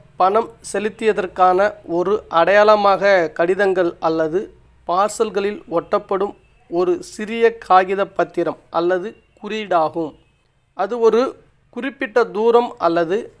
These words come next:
சேவைக்கான கட்டணத்தை செலுத்தியதை குறிக்கிறது. அஞ்சல் வில்லைகள் பொதுவாக அஞ்சல் அலுவலகங்களிலிருந்து வாங்கப்படுகின்றன. மேலும், அவை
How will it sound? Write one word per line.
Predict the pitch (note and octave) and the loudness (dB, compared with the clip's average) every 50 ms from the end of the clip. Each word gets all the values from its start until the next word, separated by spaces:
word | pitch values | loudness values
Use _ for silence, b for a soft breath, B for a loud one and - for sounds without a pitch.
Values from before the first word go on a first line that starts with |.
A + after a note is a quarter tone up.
| - - - - | -20 -20 -12 0
சேவைக்கான | A3 G#3+ A#3+ A#3+ C4+ C#4 A3 - B3 A#3+ A#3 A#3+ A#3+ A#3 G#3 F3+ | 4 4 6 6 4 2 4 4 4 4 6 6 4 4 2 2
கட்டணத்தை | - - F#3 - A3+ G#3+ A3+ A3 A3 G#3+ G3+ G3 F3+ E3+ D#3 - | 2 0 0 0 2 0 0 -2 0 -2 2 2 2 0 0 -2
செலுத்தியதை | - F#3 G3 G#3 G3 - G#3+ G3+ F#3+ F#3 G#3 G#3+ - - - _ _ | -4 -4 -4 -6 -6 -4 -2 -2 0 0 -2 -4 -8 -14 -20 _ _
குறிக்கிறது. | - - F3+ G3 F3 - F#3 F3+ E3+ C#3+ C3+ - _ _ _ _ _ | -14 -12 -12 -12 -8 -6 -4 -4 -4 -4 -6 -14 _ _ _ _ _
அஞ்சல் | - E3+ G3 A#3 G#3+ C#4 C#4 C4 | -8 -6 -6 -4 -2 -2 -2 0
வில்லைகள் | A3+ A#3 A3+ A3+ A3+ G3 F#3+ G#3+ A#3+ - - _ _ | 0 0 2 2 2 2 0 -2 -4 -4 -8 _ _
பொதுவாக | _ F#3+ F#3+ G3+ A3 A#3+ A#3+ A#3 A3+ A3 A3+ A#3 A#3 A3+ G#3+ F3+ - - | _ -2 -2 -2 0 2 4 4 4 2 0 0 2 2 2 0 -2 -4
அஞ்சல் | - F3 F3+ G3+ F#3 A#3 A#3+ A3 | -4 -4 -4 0 2 4 6 6
அலுவலகங்களிலிருந்து | F#3 F3+ G3 A3 A#3 A3+ A3+ A3 G#3 G#3+ G3+ G3+ G3+ G3 G3 G3 F#3+ G#3 A3 A3+ G#3 B3+ C4+ - - _ _ _ _ _ - | 6 6 6 6 6 6 6 6 2 2 0 0 -2 0 0 0 0 0 -2 -2 -4 -8 -8 -8 -12 _ _ _ _ _ -4
வாங்கப்படுகின்றன. | E3+ F3 F#3+ G3 G#3 - - F#3+ F3+ F3 D#3 E3 D3+ D#3+ D#3 D3+ C#3+ - - _ _ - D3 | -2 -2 0 -2 -4 -4 -2 -2 -2 -2 -4 -4 -6 -6 -6 -6 -8 -10 -12 _ _ -20 -14
மேலும், | E3+ E3+ F#3 G#3 A3+ A#3 A3 G#3 G3 G#3+ B3 - _ _ _ _ _ _ - - | -8 -6 0 4 4 4 4 4 -2 -4 -8 -12 _ _ _ _ _ _ -20 -8
அவை | _ F3+ F#3 F#3+ G#3 A3 B3 - | _ -2 2 2 2 2 2 -2